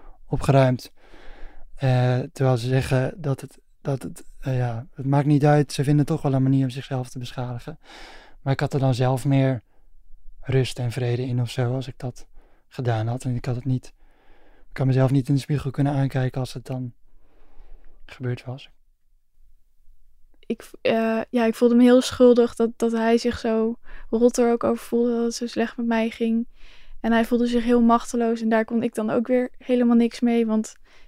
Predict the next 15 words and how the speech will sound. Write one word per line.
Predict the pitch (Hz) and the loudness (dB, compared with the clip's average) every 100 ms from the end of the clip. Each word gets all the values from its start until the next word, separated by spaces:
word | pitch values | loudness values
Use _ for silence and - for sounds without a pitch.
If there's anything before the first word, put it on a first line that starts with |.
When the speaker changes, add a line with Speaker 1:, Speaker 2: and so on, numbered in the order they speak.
| - | -8
Speaker 2:
ik | - 226 | 0 4
heb | 233 | 4
het | 240 | 4
liefst | 240 - | 2 2
gewoon | 240 233 | 0 2
dat | 233 | 2
mijn | 240 | 0
omgeving | 233 - 240 220 226 | 0 0 -2 0 -2
zich | - 226 | -2 -4
goed | - 240 | -2 -4
voelt | - 233 233 - | 0 2 2 -2
en | - 220 220 233 | -4 0 0 0
mij | 226 220 | 0 0
gewoon | - 226 220 | -2 0 2
maar | 208 220 | 0 -2